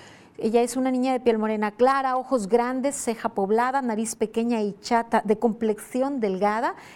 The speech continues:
cabello oscuro y corto hasta los hombros, su cabello es lacio y escaso. También se emite la ficha de Ángel Antonio García Villa, de cinco años de edad,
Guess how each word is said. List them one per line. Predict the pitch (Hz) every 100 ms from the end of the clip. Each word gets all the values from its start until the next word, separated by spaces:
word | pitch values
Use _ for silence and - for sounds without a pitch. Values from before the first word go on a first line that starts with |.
| -
cabello | 262 254 277 311
oscuro | - - 285 294
y |
corto | 247 262 262 262 254
hasta | - 214
los | 190 185
hombros, | 233 240 254 269
su | 233
cabello | 208 202 208 226
es | 208
lacio | 220 214 220 240 233 -
y | 208 185
escaso. | - - 180 - - 190 175 - - - - _
También | 185 190 208 226
se | 226
emite | 220 220 233
la | 196
ficha | 220 262 240
de |
Ángel | 220 226 233 220 -
Antonio | 190 180 247 269
García | 214 190 - 220 202
Villa, | 285 320 285
de | 214
cinco | - 269 285 - 247
años | 240 247 254 185
de | 208 196 196
edad, | 202 269